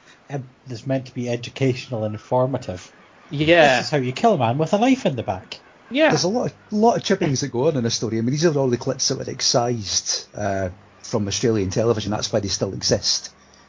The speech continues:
Speaker 2: Yes.
Speaker 3: That's because these were chopped out and survived in some shape or form and eventually got returned. I don't really understand their approach, though, because some of the scenes that get chopped out are just guys on horses. I mean,
Speaker 1: It,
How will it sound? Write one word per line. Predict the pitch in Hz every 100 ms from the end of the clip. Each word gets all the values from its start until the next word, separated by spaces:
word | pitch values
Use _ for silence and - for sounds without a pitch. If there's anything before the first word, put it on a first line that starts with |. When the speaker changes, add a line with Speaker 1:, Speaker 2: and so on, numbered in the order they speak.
| -
Speaker 2:
Yes. | 139
Speaker 3:
That's | 131 -
because | 127 104 -
these | 117 -
were |
chopped | - 120 101 -
out | 107 98 -
and | 104 92 92 - - - - - - - -
survived | - 113 107 101
in | 104
some | - 92
shape | - 90
or | 101
form | 104 92 95
and | 92 -
eventually | 104 101 92
got | 95 -
returned. | - 110 104 - - - - - - - _ _ _ -
I | 165
don't | 247 269
really | 254 214
understand | 196 - 180 170 143 - - _ - -
their | 165
approach, | 143 202 220 -
though, | 127
because | 117 127 135 - - - - - _ _ -
some | - 220 269
of |
the | 240
scenes | - 220 202
that | 196
get | 151
chopped | - 165 - -
out | 139 135 - - -
are | 135
just | 170 - - - - - -
guys | 151 143 143
on | 139
horses. | 127 175 - 123 - - - - - - - - - -
I |
mean, | 170 160
Speaker 1:
It, | 135